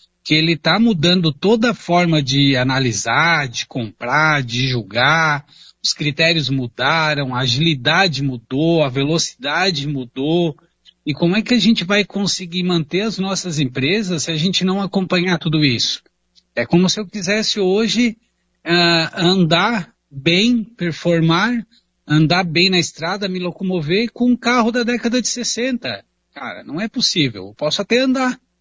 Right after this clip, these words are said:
mas não vai andar com a velocidade, com a performance que um carro atual vai andar. Então, é realmente uma coisa essencial, é necessária. O empresário que vai ter sucesso daqui pra frente, eu sempre falo isso,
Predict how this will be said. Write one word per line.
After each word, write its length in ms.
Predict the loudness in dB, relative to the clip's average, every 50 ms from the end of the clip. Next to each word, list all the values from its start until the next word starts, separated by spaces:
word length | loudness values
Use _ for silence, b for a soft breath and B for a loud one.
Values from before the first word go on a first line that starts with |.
| _ _ _
mas 220 | _ -4 -4 0 2
não 180 | 2 2 2
vai 300 | 4 2 2 2 4 2
andar 320 | 2 2 2 2 0 0 0
com 100 | _ -2
a 40 |
velocidade, 880 | 0 2 2 2 0 -2 -4 -4 -4 -2 0 0 0 -2 -2 -2 -4 -4
com 160 | -4 -6 -8
a 40 | -6
performance 680 | -2 -4 -4 -2 -2 -2 -2 -2 -2 -2 -4 -4 -6 -4
que 100 | -4 -6
um 80 | -4
carro 580 | -2 0 0 0 0 0 -2 -2 -2 -4 -4 -4
atual 400 | -4 -6 0 0 2 2 2 2
vai 180 | 2 2 2
andar. 340 | 2 2 2 2 0 0 -2 _ _ b b b b b b b b _ _
Então, 460 | -6 -6 -2 2 2 2 2 4 2
é 240 | 2 2 2 2 2
realmente 480 | 2 2 2 2 2 0 0 0 0 0
uma 140 | 0 0 2
coisa 240 | 2 2 2 2
essencial, 580 | -4 -6 -8 -6 -6 -6 -4 -2 -2 -2 -2 -2
é 80 | -4 -6
necessária. 720 | -6 -6 -6 -6 -6 -6 -6 -4 -4 -6 -6 -6 -10 -16 _ _ _ _ _ _ _ _
O 80 | _ -10
empresário 640 | -8 -6 -4 -4 -4 -2 0 0 0 0 0 -2 -4
que 280 | -6 -8 -6 -6 -6
vai 480 | -6 -8 -10 -6 -4 -2 -2 0 -2 -4
ter 260 | -4 _ 0 0 2
sucesso 640 | 2 0 -4 -4 -4 -4 -2 -2 -4 -4 -4 -6 -6
daqui 260 | -6 -6 -4 -4 -6
pra 160 | -4 -4 -6
frente, 600 | -6 -8 -4 -4 -2 -2 -2 -2 -2 -4 -4 -4 _ _ _ _ _ _ _ _ _ _ _
eu 160 | -2 -2 0
sempre 360 | 0 -2 -2 -4 -6 -6 -8
falo 320 | -8 -6 -4 -4 0 0 2
isso, 380 | 2 2 0 0 -4 -6 -12